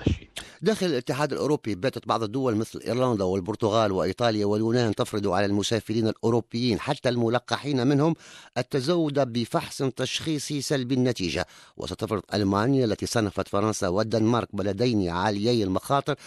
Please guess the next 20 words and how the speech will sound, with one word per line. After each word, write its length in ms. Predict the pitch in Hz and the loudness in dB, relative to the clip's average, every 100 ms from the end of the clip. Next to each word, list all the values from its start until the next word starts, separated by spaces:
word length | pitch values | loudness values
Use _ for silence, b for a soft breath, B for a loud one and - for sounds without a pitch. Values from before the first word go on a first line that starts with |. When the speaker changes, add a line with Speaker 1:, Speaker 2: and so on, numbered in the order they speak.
| B B - | B B -2
Speaker 2:
على 140 | 120 | 0
المسافرين 680 | 123 120 139 123 123 139 113 | 2 0 0 -2 0 2 2
غير 180 | 98 131 | 2 2
الملقحين 760 | 120 120 120 113 113 139 104 - | 2 0 0 -4 -4 -2 -2 -2
آتين 500 | 101 - 131 120 90 - | -4 -2 -2 0 -2 -2
منهما 680 | 95 127 143 131 135 143 135 b _ | 2 4 4 4 2 2 0 b _
فترة 380 | 139 - 101 107 | -4 -2 -4 -2
حجر. 340 | 92 - 80 - b b | -4 -4 -6 -6 b b
وتترافق 840 | - 71 - 85 92 85 - 80 - 90 | -8 -8 -4 -4 -2 -4 -6 -6 -6 -4
هذه 140 | 92 | -4
الإجراءات 520 | - 92 90 98 101 - | -2 -2 0 0 0 -4
أينما 280 | 90 82 82 | -4 -2 -4
كانت 300 | - 104 107 B B B | -2 -2 -4 B B B
مع 200 | 101 113 | 0 0
ضغوط 340 | 117 123 175 139 | 0 -2 -2 0
متزايدة 680 | 139 139 135 127 101 87 | 0 0 0 0 -2 -2
على 180 | 82 85 | -4 -4
غير 260 | 82 120 131 | -2 -2 0
الملقحين 720 | 110 95 92 - - 107 110 B B B | 0 0 0 -4 -6 -4 -4 B B B
تصل 340 | 139 127 113 | -4 -2 -4